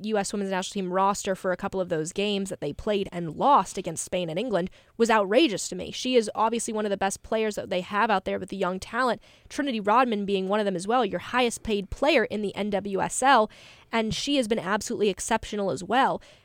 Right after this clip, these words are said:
It, it's incredible to watch her develop as a player when she is just so young. She's twenty years old and doing amazing things out there on the pitch.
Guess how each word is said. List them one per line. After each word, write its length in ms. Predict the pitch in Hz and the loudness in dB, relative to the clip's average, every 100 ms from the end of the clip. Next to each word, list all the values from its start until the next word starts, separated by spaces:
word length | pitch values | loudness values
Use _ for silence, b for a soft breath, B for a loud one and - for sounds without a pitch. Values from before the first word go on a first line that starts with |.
| - | -12
It, 320 | - 214 214 | -4 -2 0
it's 200 | - 214 | -2 -6
incredible 460 | 226 - 262 269 233 | -8 0 2 4 4
to 80 | 196 | 2
watch 360 | 185 202 - | 4 4 2
her 160 | 226 202 | -4 -4
develop 400 | 180 185 214 190 | 0 2 2 0
as 100 | 175 | -6
a 60 | |
player 480 | - - 247 202 190 b b b | -6 0 4 4 2 b b b
when 140 | 214 | -4
she 180 | - 220 | -2 -2
is 100 | 196 | -2
just 180 | 196 - | -2 -2
so 180 | 226 208 | 0 0
young. 320 | 180 240 214 | 0 0 -2
She's 260 | - 196 | -6 -10
twenty 320 | - 247 247 214 | -6 -2 -2 0
years 240 | 180 180 | -2 2
old 300 | 233 226 190 | 4 4 4
and 240 | 190 185 208 | -4 -6 -2
doing 320 | 262 220 196 | 0 2 0
amazing 580 | 196 196 208 240 208 180 | -6 -2 0 0 -2 -4
things 240 | 220 240 | -4 -2
out 160 | 190 175 | -2 0
there 100 | 170 | -2
on 80 | 156 | -4
the 60 | |
pitch. 440 | - - 311 - | -8 0 0 0